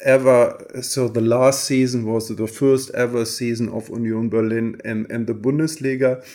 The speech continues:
It was a highlight, uh, for them as well, and, and, and so I, I, I went to the, to the club and, and talked at first to, to the head of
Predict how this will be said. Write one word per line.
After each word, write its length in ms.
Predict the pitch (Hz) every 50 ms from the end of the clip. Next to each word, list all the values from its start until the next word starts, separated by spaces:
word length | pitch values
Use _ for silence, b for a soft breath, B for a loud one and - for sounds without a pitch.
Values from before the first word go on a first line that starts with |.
| B B B
It 200 | - - 117 110
was 180 | - 120 120 120
a 80 | 117 107
highlight, 920 | 98 123 120 117 123 127 123 120 117 117 117 120 117 110 - - - -
uh, 380 | 127 123 120 117 110 - 113
for 240 | - - - 120 113
them 320 | 110 110 117 117 120 123
as 320 | 120 92 113 117 - - 117
well, 420 | 120 120 123 127 143 151 156 151
and, 460 | - - 98 117 120 120 120 117 -
and, 340 | - - 107 117 117 117 117 B B B B B -
and 100 | 143 139
so 200 | - 220 226 202
I, 280 | 175 156 147 143 - -
I, 180 | 147 139 135 - - 135 135
I 20 |
went 280 | 127 139 151 165 165 165
to 180 | - 147 135 117
the, 420 | 110 120 117 113 110 113 104 - - - - -
to 120 | - 131
the 140 | 113 113 117
club 440 | 113 - - 147 151 156 156 156 -
and, 240 | - 120 117 113 -
and 220 | - 120 113 107
talked 320 | - - 123 117 117 - -
at 140 | 113 110
first 480 | - - - 123 117 120 117 117 - -
to, 260 | 123 117 107 104 104 104
to 240 | 104 - 117 113 107
the 440 | 101 - 95 95 95 98 - - -
head 280 | 98 107 110 107 107 110
of 280 | 101 104 101 101 -